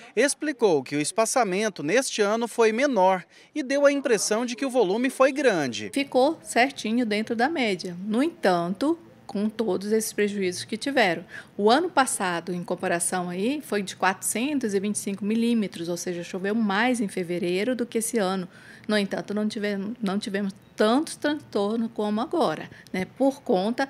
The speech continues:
Speaker 2: exatamente da quantidade de, de água em pouco tempo.
Speaker 1: O resultado a gente viu pela cidade.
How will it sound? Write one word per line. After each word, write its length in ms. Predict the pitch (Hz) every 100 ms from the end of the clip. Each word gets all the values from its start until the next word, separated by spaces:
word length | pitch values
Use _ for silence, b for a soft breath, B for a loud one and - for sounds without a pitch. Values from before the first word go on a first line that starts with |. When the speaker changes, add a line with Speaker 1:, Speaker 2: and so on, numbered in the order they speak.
| B -
Speaker 2:
exatamente 680 | 214 202 208 214 208 -
da 140 | 202 185
quantidade 720 | - 247 381 359 247 240 240
de, 300 | 214 202 185 B
de 160 | 190 196
água 360 | 180 190 202 -
em 120 | 233
pouco 320 | 233 - -
tempo. 240 | - 214 - - - b _
Speaker 1:
O 120 | 311
resultado 640 | 214 202 254 240 208 262 269
a 80 |
gente 320 | 208 247 - 170
viu 240 | 170 262
pela 340 | - 240 302
cidade. 680 | 311 320 208 147 123 98 95